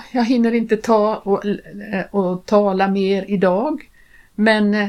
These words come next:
jag hoppas du som lyssnar hör till detta rike och är redo för hans tillkommelse. Därför detta rike, det är det enda som består, och du och jag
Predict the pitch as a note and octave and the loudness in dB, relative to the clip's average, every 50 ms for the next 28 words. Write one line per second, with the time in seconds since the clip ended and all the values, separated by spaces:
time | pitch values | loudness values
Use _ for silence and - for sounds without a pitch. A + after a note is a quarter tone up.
0 | G#3 - - A3 A#3 A3+ C#4 C#4+ C#4+ - A#3 A3 G#3+ - B3 B3 A#3 A3 - - | -6 -4 0 0 0 2 2 0 2 2 0 0 0 -2 -2 -2 -2 0 0 0
1 | G3+ G3+ G3+ F#3+ F3+ - - A#3+ F#3+ G3 A#3 C4 A#3+ - - - - - E3 D#3+ | 0 2 0 -2 -4 -8 -8 -4 -2 0 0 0 -2 -4 -10 -10 -10 -6 -2 -2
2 | D#3+ E3 D#3 - - _ _ _ _ - A3+ A#3 A3+ A3 A3 A3 G#3+ G#3+ - - | -2 -2 -4 -8 -14 _ _ _ _ 0 2 4 4 4 2 -2 -4 -8 -6 -2
3 | B3+ C4 C#4+ C#4 A#3 F#3+ F#3 E3 E3+ F3+ F3+ - F3 E3+ F3 F3 F#3 F3+ E3 D#3+ | 0 2 2 2 2 0 0 0 0 0 2 2 0 0 2 0 -4 -4 -4 -8
4 | - _ _ - D3+ - - F#3+ F3 - G3+ F#3+ F#3 F#3 F#3 G3+ A#3+ C4+ C4+ A3 | -12 _ _ -6 -6 -4 -4 -4 -2 2 2 2 2 0 0 0 0 2 0 0
5 | G3 E3+ D3+ D#3 E3+ F#3 G#3+ G#3+ A3 - - - _ - - F#3+ F3+ E3 F#3 F#3 | 0 -2 -4 -4 -2 -2 -2 -2 -2 -8 -18 -20 _ -4 -2 -2 -2 0 0 -2
6 | E3 D#3 D#3+ - - - - G3 F3+ F#3 F3 F3 - - - E3 C3 D#3 D#3 D3+ | -2 -2 -4 -6 -10 -10 -6 -4 -4 -4 -4 -6 -8 -6 -4 -4 -4 -4 -6 -8
7 | D3+ D3+ C#3+ - - - - D3 - - _ - - - - - - _ _ - | -8 -8 -10 -10 -10 -10 -10 -12 -12 -14 _ -20 -20 -20 -20 -20 -20 _ _ 2
8 | G3+ G3+ G3+ G#3 F#3+ G3 A3+ A#3 A#3 - G3+ G3 G3+ G3 G3+ G3+ G3+ G3+ - _ | 4 4 4 2 0 0 0 0 0 0 0 0 2 0 0 0 -2 -4 -8 _
9 | - E3+ E3+ F3+ - - - - _ _ - F3+ D#3 D#3+ G3+ G#3 G#3+ G3 E3 - | -4 -4 -4 -4 -6 -12 -20 -20 _ _ -14 -12 -2 2 2 2 2 2 0 -2
10 | - F#3 F3 E3+ E3+ - G3+ G3 F#3+ F3+ E3+ D3+ D#3+ E3 D#3 - - E3+ E3 D#3+ | -2 -2 -2 -2 -2 -2 0 0 0 0 0 0 0 -2 -2 -2 -4 -4 -2 -2
11 | E3 F3 - - - - - - - - F#3+ G#3+ G#3 F#3+ D3+ C#3 C#3 C#3+ C#3+ - | -4 -4 -6 -6 -10 -12 -14 -8 -2 0 2 2 2 0 -2 -4 -6 -8 -8 -10
12 | - _ - - _ _ _ F#3+ G3 F3 E3+ G3 F3+ E3+ E3+ F3 F#3 G3 F#3+ E3+ | -14 _ -20 -20 _ _ _ -2 -2 -2 0 -2 -2 -2 -2 -2 0 0 0 -2
13 | D3 D3+ D#3+ | -2 -6 -8